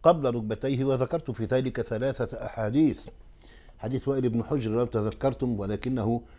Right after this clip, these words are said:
من طريق شريك بن عبد الله القاضي، وهو سيء الحفظ، أن النبي صلى الله عليه وسلم كان يضع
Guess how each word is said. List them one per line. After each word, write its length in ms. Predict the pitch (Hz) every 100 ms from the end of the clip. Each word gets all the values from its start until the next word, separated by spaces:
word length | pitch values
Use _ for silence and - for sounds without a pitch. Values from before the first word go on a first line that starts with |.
| - -
من 260 | 104 143 135
طريق 580 | 120 117 135 143 - - - - - - -
شريك 440 | 117 123 143 -
بن 160 | 107 110
عبد 220 | 101 98
الله 300 | 104 117 107
القاضي، 360 | - 110 110
وهو 300 | 110 92 104
سيء 300 | 90 101 95
الحفظ، 500 | 85 - 73 69 - - - - - - - -
أن 120 | 117
النبي 320 | 107 101 131
صلى 120 | 110 98
الله 120 | 113
عليه 120 | 101
وسلم 400 | - 131 160 175 - - - - -
كان 420 | 127 123 123 127 117
يضع 500 | 127 123 117 127